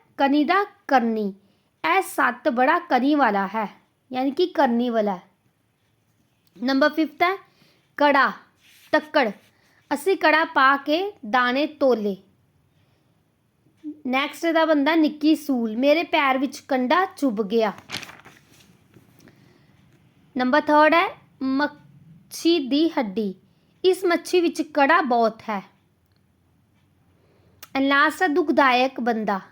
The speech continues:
ਸੁਨੀਲ ਦੇ ਦੁਸ਼ਮਣਾਂ ਨੇ ਉਸ ਦਾ ਕੜਾ ਕੱਢਣ ਲਈ ਉਸ ਨੂੰ ਮਾਰਨ ਦੀ ਗੋਂਦ ਗੁੰਦੀ। And ਨੈਕਸਟ ਹੈ ਸਿਕਸ ਨੰਬਰ 'ਤੇ ਕਾਲ,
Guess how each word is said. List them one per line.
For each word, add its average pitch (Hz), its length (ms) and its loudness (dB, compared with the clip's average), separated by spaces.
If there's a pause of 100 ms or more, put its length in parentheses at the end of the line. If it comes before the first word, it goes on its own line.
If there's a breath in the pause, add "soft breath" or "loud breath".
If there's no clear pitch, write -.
(560)
ਸੁਨੀਲ 359 640 2
ਦੇ 262 180 4
ਦੁਸ਼ਮਣਾਂ 294 580 -2
ਨੇ 220 280 -2 (480)
ਉਸ 339 200 0
ਦਾ 330 160 4
ਕੜਾ 339 400 0
ਕੱਢਣ 269 440 0
ਲਈ 220 280 -2
ਉਸ - 220 -6
ਨੂੰ 359 280 0
ਮਾਰਨ 247 380 0
ਦੀ 359 300 0 (300)
ਗੋਂਦ 269 480 0 (180)
ਗੁੰਦੀ। 214 360 -4 (2000)
And 269 320 -6
ਨੈਕਸਟ 285 420 -4
ਹੈ 330 100 2
ਸਿਕਸ 330 340 -4
ਨੰਬਰ 269 260 2
'ਤੇ 330 200 0
ਕਾਲ, 247 720 0